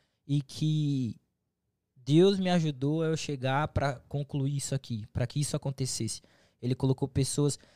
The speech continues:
Rapaziada, deixa eu falar pra vocês. É, tem pessoas na nossa equipe que eles não tão recebendo um dólar pra fazer o que eles estão fazendo.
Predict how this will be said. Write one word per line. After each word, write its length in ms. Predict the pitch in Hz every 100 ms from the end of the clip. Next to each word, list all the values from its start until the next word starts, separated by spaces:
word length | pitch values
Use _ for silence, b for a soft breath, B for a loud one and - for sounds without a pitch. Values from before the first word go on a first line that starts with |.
| b
Rapaziada, 580 | - 143 147 160 139 110 b b
deixa 120 | 135
eu 20 |
falar 160 | 156 151
pra 120 | 151
vocês. 400 | 139 - 110 - _ _ _ -
É, 120 | 120
tem 160 | 143 131
pessoas 360 | 139 151 156
na 80 | 170
nossa 260 | 160 - 127
equipe 320 | - 151 -
que 80 | 135
eles 160 | 131
não 60 | 131
tão 140 | 139 143
recebendo 380 | 139 139 143
um 100 | 175
dólar 400 | 147 131 135 110
pra 180 | - 117
fazer 260 | 117 123 117
o 40 |
que 80 | 120
eles 140 | 117 120
estão 240 | - 123
fazendo. 420 | 135 131 104 98